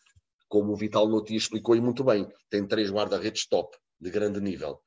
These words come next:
Epá, o Mateus tem sido a opção, mas também o outro, o, o, o, o, o, o Marafona e o,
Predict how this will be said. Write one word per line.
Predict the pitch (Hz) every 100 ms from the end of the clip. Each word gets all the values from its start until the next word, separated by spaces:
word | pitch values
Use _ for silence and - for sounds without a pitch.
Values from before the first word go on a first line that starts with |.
| _ -
Epá, | - 123 90 -
o | 90
Mateus | 98 95 110 117 - _ _ _ _ _ -
tem | 113
sido | - 113 113
a |
opção, | 110 - 90 65 - _
mas | 95 87 -
também | 80 71 80
o | 82
outro, | 85 82 85 73
o, |
o, | 85 80 87 -
o, | 90 80 71
o, | 85 78 71 64 65 _ _ _ _ _
o, | 69 67 62 57 57 50 50 _
o | 82
Marafona | 90 92 - 101 113 95
e | 87
o, | 82 76 71 69 67 65